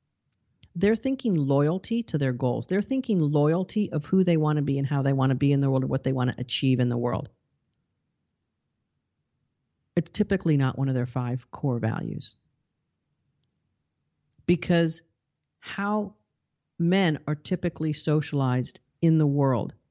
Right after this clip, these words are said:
if something's not working out for them, they're not gonna stick around unless they're getting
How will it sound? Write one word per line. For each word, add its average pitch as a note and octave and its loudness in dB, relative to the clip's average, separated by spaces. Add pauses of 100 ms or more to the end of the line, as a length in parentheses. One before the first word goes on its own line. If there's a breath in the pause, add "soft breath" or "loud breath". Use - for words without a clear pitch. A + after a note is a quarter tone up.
(1160)
if E3 0
something's G3+ -2
not D#3+ -2
working D#3 -2
out C3 -2
for - -4
them, G3 0 (420)
they're E3 2
not F3+ 0
gonna D3+ 0
stick - -4
around C3 0 (4000)
unless D#3 4
they're D#3 0
getting C#3 0